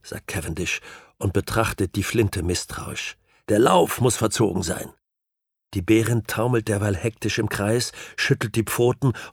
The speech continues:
heult und schnappt mit den Kiefern, als würde sie einen imaginären Kontrahenten abwehren. "Schieß noch mal auf sie", sagt Drax, "bevor sie wegläuft." Aber die Bärin sieht sie, noch bevor Cavendish nachladen kann.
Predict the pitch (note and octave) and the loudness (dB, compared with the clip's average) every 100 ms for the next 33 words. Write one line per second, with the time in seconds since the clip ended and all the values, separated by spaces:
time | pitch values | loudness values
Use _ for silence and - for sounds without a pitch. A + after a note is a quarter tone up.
0 | - A#2+ B2+ - B2 - A2+ - A2+ G#2 | 4 6 6 2 0 2 2 2 0 2
1 | G#2 - A#2+ G#2+ A#2 A#2 - - - - | 2 0 -2 0 2 2 0 -12 -12 0
2 | A2+ A#2 A#2 G#2+ A2+ - A2+ G#2+ C3+ A#2+ | 0 4 4 6 4 4 4 6 6 4
3 | G#2+ A2 G#2 G2+ G#2 G#2+ F#2+ G2 A#2 G#2+ | 4 4 4 2 0 0 0 2 2 2
4 | G2 - - D#2+ D#2 D2+ - _ _ _ | -4 -4 -6 -6 -6 -10 -12 _ _ _
5 | _ _ _ _ _ _ _ - - F3+ | _ _ _ _ _ _ _ -8 0 4
6 | G3 - B2 F#3+ F3 D#3+ C3+ A#2+ - A2+ | 4 2 0 0 2 2 4 2 2 0
7 | G2 - - - - - - - - - | 0 -4 -10 -8 -6 -6 -6 -10 -12 -20
8 | _ A#2 A2+ D3+ C3+ C#3+ C#3+ C3+ A#2+ - | _ 0 6 6 6 4 6 4 4 0
9 | - _ _ _ _ _ _ _ _ _ | -12 _ _ _ _ _ _ _ _ _
10 | - A#2 A2 G#2+ G#2+ A#2+ A#2 A#2+ G#2 A#2 | 2 2 4 2 4 4 4 4 2 0
11 | A2 - A2+ A#2+ C#3 - - A2 G2 A2 | -2 -2 -2 -2 -4 -12 -4 0 2 2
12 | - G#2+ - A2 G#2+ G#2+ G#2+ A#2+ A#2 F#2+ | 2 2 2 2 4 2 2 2 0 0
13 | E2 E2+ E2+ - D2+ | -4 -6 -6 -4 -6